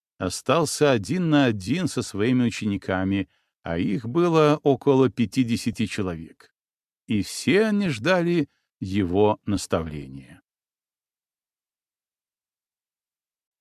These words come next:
Уруксин делится секретами богатства. "Драгоценные друзья!"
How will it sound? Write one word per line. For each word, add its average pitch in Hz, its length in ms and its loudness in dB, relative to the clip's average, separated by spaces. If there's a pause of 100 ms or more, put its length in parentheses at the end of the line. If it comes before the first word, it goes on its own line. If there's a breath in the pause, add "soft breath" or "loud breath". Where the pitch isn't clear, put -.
(1000)
Уруксин 131 920 4
делится 170 680 2
секретами 110 1040 2
богатства. 92 840 -6 (2000)
"Драгоценные 175 920 4
друзья!" 120 840 2